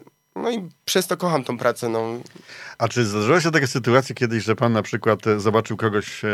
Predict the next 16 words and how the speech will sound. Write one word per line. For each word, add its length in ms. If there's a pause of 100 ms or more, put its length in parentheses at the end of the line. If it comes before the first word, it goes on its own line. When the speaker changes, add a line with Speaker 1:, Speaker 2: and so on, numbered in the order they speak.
(120)
Speaker 2:
m, 240 (160)
na 100
sali, 480 (440)
zna 320
ta-, 360
zna 220
pan 180
tę 140
osobę 520 (680)
i 60
ma 80
jakiś 200
taki 220
respekt 500
do 200
niej 480